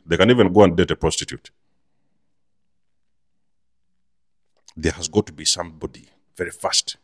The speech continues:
coming very quickly to cover up the wound. Because the nurses told me they are covering a wound. There is a wound they are covering at that time.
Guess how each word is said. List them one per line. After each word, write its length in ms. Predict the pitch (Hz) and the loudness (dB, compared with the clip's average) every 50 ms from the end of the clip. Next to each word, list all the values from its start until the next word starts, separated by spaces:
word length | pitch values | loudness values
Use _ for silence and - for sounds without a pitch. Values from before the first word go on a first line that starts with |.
| _ _ _ _ _ | _ _ _ _ _
coming 300 | - - 98 95 87 82 | -4 -2 -2 -2 -4 -6
very 180 | - 85 80 80 | -6 -6 -6 -4
quickly 400 | - - 85 - _ - - - _ _ _ _ _ _ _ _ _ _ - | -2 -4 -4 -4 _ -14 -20 -20 _ _ _ _ _ _ _ _ _ _ -10
to 80 | - - | -10 -6
cover 280 | - 98 95 85 78 | -4 -4 -2 -2 -2
up 140 | 80 78 - | -4 -6 -8
the 80 | - 65 | -10 -10
wound. 220 | 69 69 67 64 - - _ - | -8 -8 -8 -10 -14 -20 _ -14
Because 220 | 71 - 82 78 | -6 -4 -2 -2
the 60 | 80 | 0
nurses 320 | 80 104 104 - - 78 - | 0 0 0 0 -4 -6 -4
told 260 | - 87 82 73 67 | -2 -2 -2 -2 -4
me 140 | 65 65 - _ _ _ _ _ _ _ _ _ _ _ _ _ _ _ _ _ _ _ _ _ _ _ _ _ _ _ | -8 -14 -16 _ _ _ _ _ _ _ _ _ _ _ _ _ _ _ _ _ _ _ _ _ _ _ _ _ _ _
they 140 | - 73 78 | -6 -4 -4
are 60 | 71 | -2
covering 400 | - - 101 90 85 76 71 69 67 | 2 2 2 4 4 2 0 -2 -6
a 40 | |
wound. 340 | 67 71 76 71 64 - - - _ _ _ _ - | -4 -4 -4 -4 -6 -8 -14 -20 _ _ _ _ -6
There 140 | 71 73 78 | -2 0 0
is 100 | 76 78 | 2 2
a 60 | 78 | 2
wound 460 | 76 87 95 87 76 69 - - - - _ _ _ _ _ _ _ _ _ _ - | 4 4 4 4 4 0 -4 -10 -10 -12 _ _ _ _ _ _ _ _ _ _ -10
they 180 | 76 73 73 | -6 -4 -4
are 480 | 73 73 73 71 69 71 71 69 69 - _ _ _ _ _ _ _ _ _ _ _ _ _ _ _ _ _ _ - | -2 -2 -2 -2 -4 -4 -6 -8 -10 -14 _ _ _ _ _ _ _ _ _ _ _ _ _ _ _ _ _ _ 2
covering 360 | - 90 78 80 71 69 67 | 4 4 4 4 0 -2 -4
at 100 | 73 67 | -6 -6
that 180 | 71 73 - - | -6 -6 -8 -10
time. 260 | - 78 67 60 58 | -14 -14 -14 -16 -20